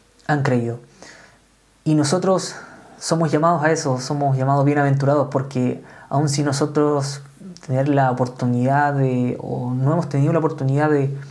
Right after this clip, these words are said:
de ver, experimentar la resurrección física de Jesús,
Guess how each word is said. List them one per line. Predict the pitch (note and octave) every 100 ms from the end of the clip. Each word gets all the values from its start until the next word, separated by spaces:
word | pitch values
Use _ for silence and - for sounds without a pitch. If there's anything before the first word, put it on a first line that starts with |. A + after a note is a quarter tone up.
| - _ -
de | C#3 C3
ver, | C3+ C#3+
experimentar | C3+ C#3 B2+ B2 A#2 - C#3 C#3+ C3+ - - - _ - F3
la | B2 B2 A#2 A#2+ B2
resurrección | C3+ C#3 C3+ C3 D#3 D3+ D#3
física | - E3+ E3+ F#3+ D3+
de | C#3
Jesús, | C#3+ - F#3 -